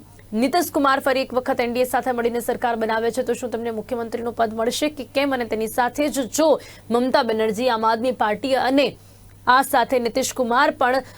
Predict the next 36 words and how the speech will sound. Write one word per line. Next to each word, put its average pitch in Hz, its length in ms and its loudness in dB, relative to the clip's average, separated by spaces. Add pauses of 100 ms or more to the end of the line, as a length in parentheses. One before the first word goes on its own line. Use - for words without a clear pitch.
(180)
મહાગઠબંધનથી 247 1000 2
છેડો 254 260 4
ફાડે 247 320 2
છે, 247 300 2
તો 247 120 0
મહાગઠબંધનનું 240 920 0
ભવિષ્ય 226 340 0
શું 233 200 -4
રહેશે? 226 240 0
તમામ 240 300 -2
મુદ્દાઓ 233 220 -2
પર 240 120 -2
કરીશું 233 340 -4
ચર્ચા, 240 300 -2
જેની 233 200 -2
માટે 233 320 -2 (320)
મારી 233 180 6
સાથે 277 300 4
જોડાઈ 269 320 2
ગયા 269 120 2
છે 285 100 2
રાજકીય 254 340 0
વિશ્લેષકો 254 720 -2
અરવિંદભાઈ 233 440 0
જોબનપુત્ર 233 540 0
અને 240 120 0
વાસુદેવભાઈ 202 500 -2
પટેલ. 180 280 -10 (440)
આ 214 60 2
બંનેનું 262 320 4
સ્વાગત 311 320 6
છે. 330 140 2
Welcome 269 400 4
to 240 60 2
Day 208 100 0
Special. - 340 -10